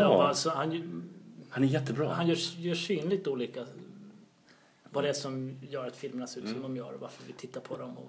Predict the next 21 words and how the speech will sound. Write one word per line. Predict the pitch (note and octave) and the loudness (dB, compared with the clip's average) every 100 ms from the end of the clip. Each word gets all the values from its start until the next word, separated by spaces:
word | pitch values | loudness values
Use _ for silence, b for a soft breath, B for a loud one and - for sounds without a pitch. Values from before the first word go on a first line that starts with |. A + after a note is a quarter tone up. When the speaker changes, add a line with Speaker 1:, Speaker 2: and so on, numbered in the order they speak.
| G#2+ | -10
Speaker 1:
Ja. | |
Speaker 2:
varför | - - - | -10 2 6
Speaker 1:
Han, | D3+ | 8
han | D#3 | 8
står | C#3+ F#3 F3+ | 8 12 12
där | |
som | C3 C3 | 12 12
en | B2+ | 12
väldigt | A#2+ - | 12 10
bestämd | B2 C3 D3 | 6 8 8
person | C#3 - G2 | 6 4 4
med | G#2 A2 | 4 2
händerna | A2+ A#2 A2+ | 4 6 8
i | B2 A2+ | 6 6
kors | G2 - | 6 4
och | - | 6
ser | A2+ | 6
väldigt, | A2 A#2+ - G#2+ - - | 10 10 8 2 0 -4
<laughs> | - - - - - - - - - - - - - G2 - - - | -2 0 12 12 12 2 -2 -4 -8 -14 -16 -12 -6 -4 -4 -4 2
ja, | G2+ F#2 - | 4 4 -2
Speaker 2:
Mm. | D#3 | -6